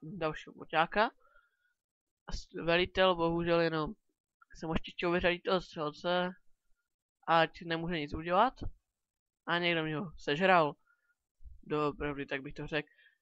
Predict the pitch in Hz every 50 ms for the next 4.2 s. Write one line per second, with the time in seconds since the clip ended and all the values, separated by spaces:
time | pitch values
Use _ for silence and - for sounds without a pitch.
0 | _ _ _ _ _ _ _ - - 180 185 185 - - - 151 147 143 139 143
1 | - _ _ _ _ _ _ _ _ _ - _ - - 175 170 175 180 170 -
2 | - 175 165 156 156 151 156 156 _ _ _ _ _ _ _ _ _ _ _ -
3 | 180 - - _ - 156 151 156 151 - 139 123 135 147 151 156 160 165 170 160
4 | 147 143 143